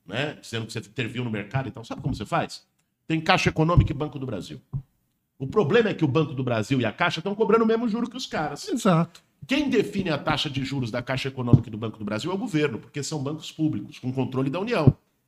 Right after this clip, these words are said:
Speaker 1: que que você faz? Você vai falar, ó, taxa de juro que a Caixa Econômica e o Banco do Brasil vão cobrar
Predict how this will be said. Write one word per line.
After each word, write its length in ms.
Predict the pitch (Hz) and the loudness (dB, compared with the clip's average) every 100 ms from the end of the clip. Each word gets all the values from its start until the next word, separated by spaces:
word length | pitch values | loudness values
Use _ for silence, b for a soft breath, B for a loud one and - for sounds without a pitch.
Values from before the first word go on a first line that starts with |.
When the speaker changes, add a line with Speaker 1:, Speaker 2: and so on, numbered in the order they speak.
| _ | _
Speaker 1:
que 100 | 208 | -6
que 80 | |
você 100 | 190 | -4
faz? 500 | 151 175 202 - - _ 120 - | 0 0 0 -2 -12 _ -16 -16
Você 100 | - | -10
vai 80 | 170 | -8
falar, 220 | - 135 | -2 -2
ó, 280 | 107 - - _ _ _ _ _ _ | -2 -4 -14 _ _ _ _ _ _
taxa 280 | - 196 196 | 8 8 8
de 120 | 180 | 4
juro 600 | 123 165 165 120 87 - _ _ _ _ | 4 8 8 6 2 -8 _ _ _ _
que 80 | 147 | 4
a 60 | |
Caixa 280 | 135 165 160 | 6 6 6
Econômica 440 | 160 151 143 139 135 | 6 8 8 6 4
e 40 | |
o 20 | |
Banco 240 | 120 135 131 | 6 4 4
do 80 | 123 | -2
Brasil 340 | 123 110 139 | 0 0 0
vão 160 | 127 127 | -2 -2
cobrar 680 | 117 107 170 139 - - | 0 4 6 6 4 -6